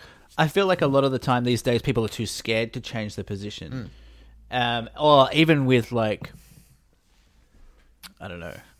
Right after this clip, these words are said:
Speaker 1: Jordan Peterson or someone, if he has, like, a view and then he's, he changes his view, he can get criticized for that. But it sh-, we should be applauding people who change their position.
Speaker 2: Yeah, when
Speaker 1: You know,
Speaker 2: it's
Speaker 1: as long as they're doing it for the right reasons.
Speaker 2: Yeah.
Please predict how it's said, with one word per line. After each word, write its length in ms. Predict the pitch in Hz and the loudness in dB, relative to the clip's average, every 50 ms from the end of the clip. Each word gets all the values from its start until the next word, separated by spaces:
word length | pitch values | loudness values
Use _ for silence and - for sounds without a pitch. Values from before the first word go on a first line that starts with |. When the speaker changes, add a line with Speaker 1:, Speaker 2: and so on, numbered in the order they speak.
| _ _ _ | _ _ _
Speaker 1:
Jordan 360 | - 120 120 123 120 117 117 | -4 0 2 2 2 0 -2
Peterson 420 | 117 - 117 110 113 110 - 113 101 | -6 -6 -6 -6 -6 -6 -8 -10 -12
or 80 | 95 | -12
someone, 320 | - - 101 90 78 85 95 | -12 -14 -14 -14 -14 -14 -16
if 140 | 92 - - | -14 -12 -10
he 200 | 120 120 120 120 | -10 -10 -10 -8
has, 240 | 120 127 117 107 | -8 -6 -6 -4
like, 160 | 120 117 110 - | -4 -4 -2 -2
a 60 | 107 | -4
view 360 | 101 98 113 123 123 113 110 110 | -4 -2 -2 -2 0 0 0 -2
and 140 | 110 110 113 | -2 -4 -4
then 160 | 110 107 110 - - - - - - - | -6 -8 -10 -14 -20 -20 -20 -20 -20 -10
he's, 440 | - - 123 127 120 117 - - - - _ - | -4 -2 -2 0 -2 -4 -8 -12 -16 -18 _ -16
he 180 | 123 120 110 | -14 -14 -12
changes 460 | - - - 117 113 113 107 104 - | -10 -8 -6 -4 -4 -6 -6 -10 -12
his 200 | - 104 92 95 | -12 -12 -14 -14
view, 360 | - 104 107 113 107 95 76 - | -14 -12 -10 -8 -8 -8 -10 -10
he 120 | 110 110 104 | -14 -14 -14
can 180 | - - 107 | -12 -12 -10
get 200 | 101 101 87 - | -8 -8 -10 -10
criticized 640 | - - 110 110 117 113 - - 98 87 92 - - | -8 -6 -4 -4 -4 -4 -4 -4 -2 -2 -4 -6 -8
for 80 | - 92 | -10 -8
that. 260 | 87 - - - - _ _ _ _ - - - - - - _ _ _ - | -8 -8 -8 -10 -12 _ _ _ _ -20 -20 -20 -20 -20 -20 _ _ _ 2
But 220 | 147 135 - - _ _ - | 2 2 2 0 _ _ -8
it 140 | 143 139 135 | -8 -6 -6
sh-, 140 | - - 151 | -6 -4 0
we 120 | 147 175 | 0 0
should 140 | 170 - 202 | 0 0 0
be 100 | 208 180 | 0 0
applauding 560 | 147 - - - 127 127 139 156 160 147 127 | 0 -2 -4 -2 0 0 2 2 0 -2 -4
people 300 | - 127 107 - - 80 | -6 -8 -10 -10 -10 -14
who 260 | - - 101 98 92 | -10 -8 -8 -8 -8
change 400 | 92 - - 107 92 67 73 - | -10 -10 -10 -10 -10 -10 -12 -16
their 120 | - 73 - | -16 -16 -14
position. 600 | - - 101 - - - - - - - - 127 _ _ - | -12 -14 -14 -14 -16 -18 -16 -16 -16 -18 -20 -20 _ _ -12
Speaker 2:
Yeah, 180 | - 143 - - - _ _ - | -8 -8 -8 -8 -10 _ _ -10
when 140 | - 113 104 | -6 -2 -2
Speaker 1:
You 60 | 98 | -2
know, 20 | - | 0
Speaker 2:
it's 100 | - - | 0 0
Speaker 1:
as 140 | 127 123 160 | 2 4 4
long 140 | 190 190 | 6 6
as 80 | 165 139 | 4 2
they're 100 | - 110 | 2 0
doing 200 | 110 127 127 120 | 0 0 0 0
it 80 | 120 110 | -2 -2
for 60 | 131 | 0
the 100 | 120 120 | 0 0
right 100 | 113 110 | 0 0
reasons. 500 | 107 107 110 120 127 - - - - - | 0 0 -2 -4 -6 -8 -14 -18 -14 -10
Speaker 2:
Yeah. 200 | 107 104 73 - | -8 -8 -8 -8